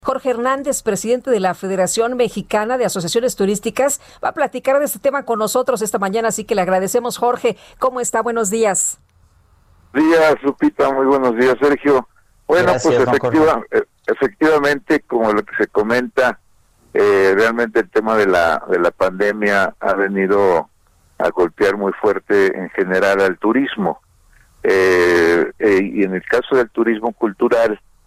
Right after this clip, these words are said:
Speaker 2: que si entendemos por el turismo cultural que tiene, eh, segmentos como es el turismo religioso, el turismo arqueológico, eh, el turismo inclusive gastronómico, pues no fue la excepción.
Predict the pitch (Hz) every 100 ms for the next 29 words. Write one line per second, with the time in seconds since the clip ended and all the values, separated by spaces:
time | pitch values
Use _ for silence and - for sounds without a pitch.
0 | _ _ - 95 90 - 98 90 85 85
1 | 80 - 185 - 208 - 220 185 - 190
2 | 104 98 101 101 95 104 104 101 95 _
3 | - - 95 95 95 85 _ _ _ -
4 | 98 87 82 78 101 - 98 113 98 -
5 | 107 - 92 87 87 101 87 78 92 90
6 | 85 90 87 82 80 85 87 82 - 107
7 | 98 - 90 85 - 90 90 85 92 85
8 | 82 _ _ _ _ 87 85 - 87 85
9 | 101 - 95 - 87 85 82 80 - 85
10 | 78 - 85 87 95 95 98 92 - -
11 | 98 82 - 85 101 98 87 87 - 98
12 | 101 107 98 90 - 92 - _ _ _
13 | _ - 190 131 127 202 127 120 117 -
14 | - 165 196